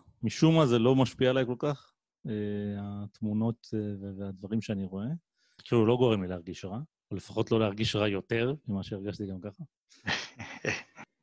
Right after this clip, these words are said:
Speaker 1: אבל יש
Speaker 2: עליי
Speaker 1: אנשים
Speaker 2: זה, על-,
Speaker 1: שזה
Speaker 2: עליי זה משפיע, עליי זה משפיע.
Speaker 1: כן, יש אנשים שזה
Speaker 2: בטח,
Speaker 1: עושה
Speaker 2: כן.
Speaker 1: להם את זה. ומה שהם אמרו בסרט, שהיה מעניין, ש-, אה, הם, החל מאלפיים ועשר יש עלייה עצומה במספרים בנערות,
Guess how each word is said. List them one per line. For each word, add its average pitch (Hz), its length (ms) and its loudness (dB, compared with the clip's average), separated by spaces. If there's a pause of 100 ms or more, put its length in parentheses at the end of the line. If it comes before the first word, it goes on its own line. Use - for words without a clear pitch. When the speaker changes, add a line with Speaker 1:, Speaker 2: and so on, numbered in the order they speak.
(220)
Speaker 1:
אבל 120 300 2
יש - 60 8
Speaker 2:
עליי 117 200 12
Speaker 1:
אנשים 131 200 4
Speaker 2:
זה, - 160 8
על-, 120 60 10
Speaker 1:
שזה 123 240 8
Speaker 2:
עליי 139 200 12
זה 143 120 6
משפיע, 117 540 6
עליי 98 180 2
זה 98 120 -6
משפיע. 120 320 -2
Speaker 1:
כן, - 520 -8
יש 127 120 -2
אנשים 113 220 4
שזה 101 140 2
Speaker 2:
בטח, 101 180 -6
Speaker 1:
עושה - 120 -12
Speaker 2:
כן. 113 80 0
Speaker 1:
להם 107 200 0
את 110 80 -2
זה. 131 100 -2 (300)
ומה 123 300 2
שהם 160 200 2
אמרו 127 240 2
בסרט, 160 420 2
שהיה 123 180 0
מעניין, 170 320 -4
ש-, - 120 -4
אה, 127 60 0 (760)
הם, 113 220 -2 (340)
החל 151 260 0
מאלפיים 147 420 -2
ועשר 139 540 -2
יש - 240 -8 (360)
עלייה 127 340 2
עצומה 120 600 0
במספרים 120 840 -8
בנערות, 104 960 0